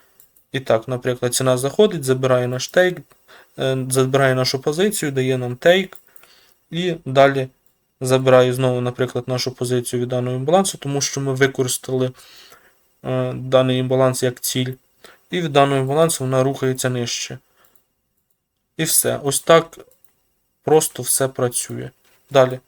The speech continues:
Ми виділяємо знову імбаланс. Ось так. Це ми видалимо поки. Нам це не потрібно. Ось дану зону ми виділили. Все. В цій зоні ми, наприклад, виділили її на чотирьохгодинному таймфреймі.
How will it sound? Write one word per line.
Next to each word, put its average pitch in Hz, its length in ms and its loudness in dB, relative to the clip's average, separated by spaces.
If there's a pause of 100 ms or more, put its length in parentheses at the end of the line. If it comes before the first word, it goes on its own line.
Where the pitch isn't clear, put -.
(1000)
Ми 147 100 -4
виділяємо 123 600 -2
знову 180 340 0
імбаланс. 170 580 -6
Ось 151 220 -10
так. 151 340 -8 (520)
Це - 180 -6
ми 123 140 -6
видалимо 165 560 -4
поки. 151 340 -8 (840)
Нам 135 160 -12
це - 140 -12
не 127 100 -8
потрібно. 147 520 -8 (640)
Ось 143 140 -2
дану 135 260 2
зону 131 260 0
ми 127 140 -2
виділили. 123 540 -2 (540)
Все. 131 320 -6 (440)
В - 80 -20
цій 160 160 -4
зоні 185 320 4
ми, 135 300 0 (380)
наприклад, 131 480 0
виділили 127 380 0
її 123 120 -2
на 123 100 -2
чотирьохгодинному 170 760 0
таймфреймі. 151 600 -4